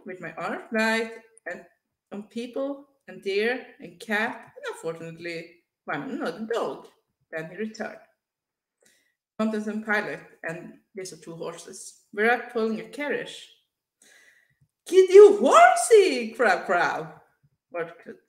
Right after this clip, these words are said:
should I say? I'm Mister Lightpost. I'm mute by nature. The woman stopped the carriage.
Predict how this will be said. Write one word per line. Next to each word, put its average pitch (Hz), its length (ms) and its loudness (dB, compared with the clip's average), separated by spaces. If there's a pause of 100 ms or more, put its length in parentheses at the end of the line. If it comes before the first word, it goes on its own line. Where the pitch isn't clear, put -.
(100)
should 190 220 -2
I 170 80 0
say? 160 400 -10 (240)
I'm 311 100 -10
Mister 208 200 -8
Lightpost. 147 520 -12 (880)
I'm 370 160 -4
mute 175 220 -8
by 151 100 -6
nature. 175 560 -12 (1040)
The 214 80 -8
woman 285 340 -4
stopped - 460 -6
the - 60 -10
carriage. 180 680 -8